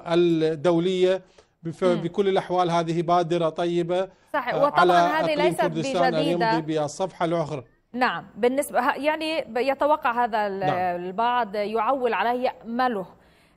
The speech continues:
Speaker 2: آه، تسليم منافذ حدودية والمطارات، كل هذا ما يطالب به العبادي وليس بجديد هذا الموضوع. ما الذي، آه، م-، يمكن أن يغير المشهد اليوم أو بعد هذه المهلة؟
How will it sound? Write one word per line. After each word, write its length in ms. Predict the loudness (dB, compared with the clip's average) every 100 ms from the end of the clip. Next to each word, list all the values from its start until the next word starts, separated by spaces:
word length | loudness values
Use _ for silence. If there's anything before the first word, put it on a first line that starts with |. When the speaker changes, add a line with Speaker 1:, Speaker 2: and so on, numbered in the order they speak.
| -4
Speaker 2:
آه، 120 | -4
تسليم 540 | -4 0 0 0 -4 -2
منافذ 340 | -2 -2 -6
حدودية 540 | -6 -4 -4 -2 0 0
والمطارات، 680 | 0 -4 -4 -2 0 0
كل 180 | -4 -4
هذا 200 | -2 -2
ما 140 | -4 -4
يطالب 340 | -2 -2 -2
به 280 | -2 -2 -2
العبادي 520 | -2 -2 0 -2 -2
وليس 360 | -2 0 -2 -4
بجديد 480 | -4 -6 -6 -6
هذا 180 | -4 -4
الموضوع. 400 | -6 -6 -6 -6
ما 180 | -4 -4
الذي، 640 | 0 -2 -2 -6 -6 -8 -4
آه، 500 | 0 2 2 0 -2 -6
م-، 100 | -6
يمكن 560 | -4 -4 -6 -6 -6 -4
أن 160 | -4
يغير 540 | -2 0 -2 -2 -4 -4
المشهد 540 | -6 -8 -10 -12 -10
اليوم 440 | -8 -6 -4 -6 -8 -20 _ 2
أو 300 | 2 2 0
بعد 380 | 0 0 -2 0 0 0 -4
هذه 640 | -4 -4 -2 -6 -4 -6
المهلة؟ 440 | -6 -8 -10 -12